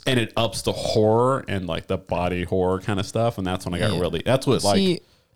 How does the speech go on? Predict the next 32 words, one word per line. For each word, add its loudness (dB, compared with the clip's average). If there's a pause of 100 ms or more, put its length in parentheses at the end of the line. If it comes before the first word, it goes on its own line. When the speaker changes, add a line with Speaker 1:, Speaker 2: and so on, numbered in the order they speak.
(420)
Speaker 2:
the 0
stuff -2
that -2
I 2
can't -2
deal 4
with 4
when -2
it -4
comes -2
to -6
scary 0
shit 2
is -2
the, -2
like, -2
paranormal -4
bullshit. -8 (120)
I -4
can't -6
fuck -10
with -10
that. -10
If -4
it's 2
Speaker 1:
So 6
Speaker 2:
gonna 6
keep 2
me 6
from 0
fucking 0
sleeping, 2